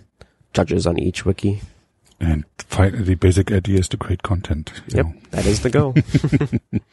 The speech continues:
Speaker 2: And they, pe-, but the people take it really seriously as a contest.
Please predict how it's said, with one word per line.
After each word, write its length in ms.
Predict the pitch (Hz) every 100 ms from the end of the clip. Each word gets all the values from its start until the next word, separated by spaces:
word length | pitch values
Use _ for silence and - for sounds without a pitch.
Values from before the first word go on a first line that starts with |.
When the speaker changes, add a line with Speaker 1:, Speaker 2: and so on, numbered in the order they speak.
| - - - - 98
Speaker 2:
And 100 | - 85
they, 220 | 92 87
pe-, 220 | 82 110
but 220 | - 95
the 60 | 85
people 240 | 95 85
take 220 | 82 87 -
it 140 | -
really 180 | 90 87
seriously 840 | - - 113 95 85 82 - 87
as 160 | 90 -
a 120 | -
contest. 640 | - 87 - - - - -